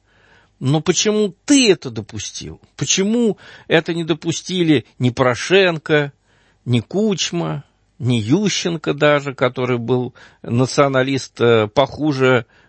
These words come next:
э, значит, Зеленского и по-украински говорил получше?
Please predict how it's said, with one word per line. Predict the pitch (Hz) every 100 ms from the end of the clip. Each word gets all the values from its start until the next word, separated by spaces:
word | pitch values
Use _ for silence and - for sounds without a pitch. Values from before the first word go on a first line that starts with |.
| -
э, | 113 113 113 107 107
значит, | 104 117 104 110 107
Зеленского | 123 120 127 131 - 113
и | 110 107 107 - _ _
по-украински | 120 104 117 107 123 -
говорил | 117 107 110 104
получше? | 104 92 104 110 - - -